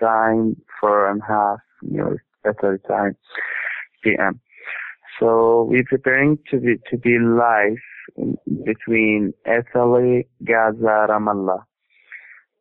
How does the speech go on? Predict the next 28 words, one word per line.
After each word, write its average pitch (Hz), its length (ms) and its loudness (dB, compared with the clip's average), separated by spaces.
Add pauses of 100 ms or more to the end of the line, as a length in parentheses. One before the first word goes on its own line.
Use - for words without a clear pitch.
(280)
So 104 120 0
we 110 100 2
have 113 180 0
lots 107 280 2 (120)
of 127 120 -2
activities. 127 600 0 (160)
It - 140 -16 (140)
will 113 140 0
be 110 200 0
done 107 460 0
in, 101 420 0
uh, 95 340 0 (240)
gallery. 113 760 2
It's 117 160 -10 (320)
gallery, 113 640 2
uh, 101 320 2
it's 113 100 -6 (140)
a - 60 -6 (100)
cafe. 107 580 0 (400)
It 110 180 -6
was 104 340 2 (120)
the 104 100 0
memorial 110 600 2 (160)
tent 95 300 -2 (800)
for 92 600 2 (100)
the 104 100 0 (120)
three 110 160 0
days 98 500 0